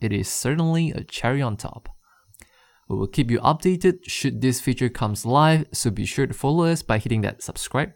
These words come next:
button. And now, for a change of pace, I will bring you your weekly dose of Flash news. When you think of Warframe,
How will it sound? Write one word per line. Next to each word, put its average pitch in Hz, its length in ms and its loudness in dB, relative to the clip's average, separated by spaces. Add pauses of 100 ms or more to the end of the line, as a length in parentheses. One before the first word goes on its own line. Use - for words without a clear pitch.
button. - 380 -10 (2250)
And 107 180 2
now, 170 400 6 (220)
for 202 240 4
a 196 60 4
change 170 340 2
of 147 180 0
pace, 117 500 6 (100)
I 117 100 0
will 104 140 4
bring 113 320 4
you 117 200 2
your 104 440 0
weekly 185 560 2
dose 143 500 2
of 113 200 2
Flash - 540 -8
news. - 480 -12 (1160)
When 147 140 4
you 151 60 6
think 247 320 -2
of 262 200 0
Warframe, 117 800 -2